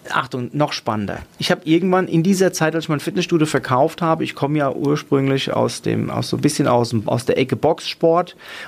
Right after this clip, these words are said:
und habe auch so ein eigenes Workout kreiert. Das habe ich zwölf Jahre gehalten bei mir im Fitnessstudio,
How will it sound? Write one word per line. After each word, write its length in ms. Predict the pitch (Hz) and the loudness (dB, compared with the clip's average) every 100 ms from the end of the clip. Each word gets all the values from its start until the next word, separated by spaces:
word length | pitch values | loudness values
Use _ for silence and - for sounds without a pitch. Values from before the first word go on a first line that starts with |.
| - | -4
und 140 | 117 | -2
habe 160 | 120 - | 0 0
auch 120 | 120 | 0
so 120 | - | 0
ein 80 | 117 | 0
eigenes 680 | - 113 120 123 117 113 - | 0 -2 -2 -2 -4 -4 0
Workout 500 | 117 165 - 160 - | 2 2 0 -2 -2
kreiert. 580 | - 156 151 156 170 165 | -2 -2 2 2 2 0
Das 120 | 123 | -6
habe 140 | 123 | -6
ich 100 | 120 | -6
zwölf 280 | - 117 123 | 2 2 2
Jahre 200 | 120 110 | 0 0
gehalten 400 | 101 104 131 180 | -2 -2 -4 -2
bei 100 | 139 | -2
mir 120 | 120 | -2
im 80 | 110 | -4
Fitnessstudio, 800 | - 170 175 - 156 156 151 147 | -4 -2 -2 2 2 4 4 2